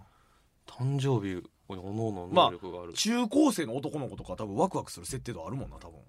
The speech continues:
Speaker 1: とか、まあもう、惚れ、惚れるっていうか、例えば生まれた時間帯によって何々が違うとか、
Speaker 2: あー。
Speaker 1: 同じ日でも。
Speaker 2: とか、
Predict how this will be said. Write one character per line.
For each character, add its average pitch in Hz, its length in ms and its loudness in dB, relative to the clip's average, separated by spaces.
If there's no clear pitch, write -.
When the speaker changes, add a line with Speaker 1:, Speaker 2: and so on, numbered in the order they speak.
Speaker 1:
と 147 100 -6
か、 185 100 6
ま 170 100 8
あ 147 40 6
も 113 120 2
う、 - 20 -8
惚 - 260 2
れ、 190 80 0
惚 180 200 4
れ 208 120 8
る 247 40 4
っ 254 40 -2
て - 140 -6
い - 20 -2
う - 40 -6
か、 - 140 -8
例 151 160 2
え 170 40 2
ば 120 60 4
生 135 100 4
ま 190 120 10
れ 151 60 6
た 120 100 0
時 107 100 -6
間 110 220 0
帯 107 100 2
に 104 80 -4
よ 104 60 -4
っ 98 40 -8
て 92 140 -6
何 98 220 -4
々 92 100 -6
が 87 60 -8
違 87 80 -6
う 87 40 -6
と - 100 -6
か、 143 40 0
Speaker 2:
あ 160 800 4
ー。 - 20 4
Speaker 1:
同 110 100 6
じ 110 80 0
日 120 120 2
で 113 80 2
も。 87 200 -6
Speaker 2:
と 120 100 -20
か、 139 360 2